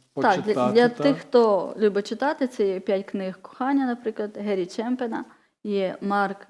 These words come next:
Speaker 1: Гангора. Це таке гарне теж відео є. Воно, е, трішки таке, знаєте, специфічне,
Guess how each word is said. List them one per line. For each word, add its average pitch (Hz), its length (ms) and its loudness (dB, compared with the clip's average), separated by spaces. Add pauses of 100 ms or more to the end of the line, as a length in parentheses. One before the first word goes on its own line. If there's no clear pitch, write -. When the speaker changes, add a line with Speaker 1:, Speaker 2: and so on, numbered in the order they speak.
(120)
Speaker 1:
Гангора. 175 720 -8 (240)
Це 185 160 -8
таке 170 420 -8
гарне 190 340 -4
теж 190 260 -4
відео 320 360 4
є. 294 240 6 (540)
Воно, 196 400 -2 (380)
е, 175 320 -10 (140)
трішки 202 360 -2
таке, 185 300 -4
знаєте, 175 540 -6
специфічне, 240 800 -2